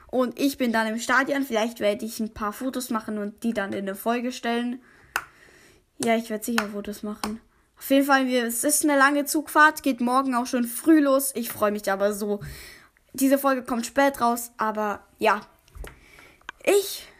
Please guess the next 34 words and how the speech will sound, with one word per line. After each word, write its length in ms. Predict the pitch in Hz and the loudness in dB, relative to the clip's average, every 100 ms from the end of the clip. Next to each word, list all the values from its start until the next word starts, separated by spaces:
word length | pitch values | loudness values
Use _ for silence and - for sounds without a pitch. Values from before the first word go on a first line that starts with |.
| - | 0
werde 300 | 254 302 294 | 2 4 4
euch 120 | 302 | 0
verkünden, 380 | 277 302 320 285 | -2 0 2 4
also 200 | 277 294 | 4 2
übers 200 | 269 277 | 2 2
Wochenende 420 | 294 311 277 262 | 2 2 2 0
werden 280 | 233 214 - | 0 -2 -2
keine 400 | - 277 370 370 | 2 4 4 2
Folgen 320 | 311 302 285 | 2 2 2
kommen, 320 | 311 311 277 | 2 2 2
weil 120 | 226 | 0
ich 120 | 220 | -4
ja 100 | 208 | -4
in 140 | 190 196 | -4 0
Dortmund 420 | 214 247 247 240 | 0 0 -4 -4
bin. 400 | 262 240 262 - - - | -4 -4 -6 -12 -8 0
Und 220 | 359 349 | 2 4
dann 260 | 214 214 | 2 0
war's 240 | 196 - - | -8 -10 -8
das 160 | 208 | -6
mit 160 | 220 214 | -6 -8
dieser 180 | 208 208 | -4 -4
Folge. 420 | 214 202 208 214 - - - - | -2 -2 -2 -6 -10 -20 -20 -4
Und 520 | - 349 403 - - - | 2 2 2 -2 -4 -4
ciao. 360 | - - - - _ _ _ _ _ _ _ _ | -4 -4 -8 -20 _ _ _ _ _ _ _ _
Ähm, 500 | 226 226 226 220 202 - | 6 8 8 6 4 4
ich 240 | - 208 - | 6 8 8
muss 200 | 233 233 | 6 8
doch 100 | 226 | 6
jemanden 320 | - 214 214 | 8 8 10
grüßen. 760 | 233 269 - 262 - - - - - | 12 12 12 12 12 12 12 8 -4
<laughs> 180 | - - | -14 -4
Lieber 380 | - 254 214 226 | 8 10 12 10
Markus, 640 | 220 220 262 330 370 - | 12 12 12 10 10 6